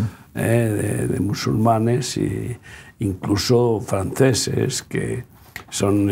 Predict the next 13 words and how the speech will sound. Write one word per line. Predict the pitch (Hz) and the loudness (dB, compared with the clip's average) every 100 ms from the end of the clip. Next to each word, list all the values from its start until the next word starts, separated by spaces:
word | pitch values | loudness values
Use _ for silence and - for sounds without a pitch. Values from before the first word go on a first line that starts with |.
| - | 2
hijos | 113 110 98 92 | 0 2 0 0
de | 120 | 2
inmigrantes, | 101 95 98 117 120 139 | 2 2 2 2 2 -2
son | - 85 | -2 -2
nietos | 101 101 - 131 | -2 -2 -2 -2
de | 95 | -2
inmigrantes | 95 95 98 98 - 107 - | 0 2 2 0 -2 -2 -2
que | - - | -4 -4
ya | 85 - | -2 -2
son | - 73 78 | -4 -6 -4
franceses, | 87 85 80 - 87 - | -6 -4 -4 -4 -4 -6
pero | - 78 78 - | -4 -4 -4 -6
que | - 80 | -6 -8